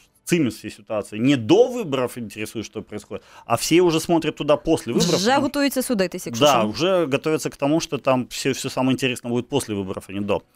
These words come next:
Speaker 1: Тут, конечно, а, возникает, естественно, самый, э, достаточно логичный и объяснимый, разумный вопрос вообще,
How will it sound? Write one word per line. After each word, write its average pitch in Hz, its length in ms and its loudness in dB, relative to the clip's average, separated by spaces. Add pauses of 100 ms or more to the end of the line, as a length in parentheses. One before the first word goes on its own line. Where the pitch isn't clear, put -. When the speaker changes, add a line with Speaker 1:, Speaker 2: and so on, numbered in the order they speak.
(380)
Speaker 1:
Тут, - 140 -10
конечно, 220 400 2
а, 131 380 4
возникает, 151 680 2
естественно, 143 760 -2
самый, 143 720 0
э, 113 180 -10
достаточно 113 460 -6
логичный 117 720 -2
и 120 320 -2
объяснимый, 117 580 -4
разумный 117 380 -2
вопрос 135 480 -2
вообще, 113 280 -10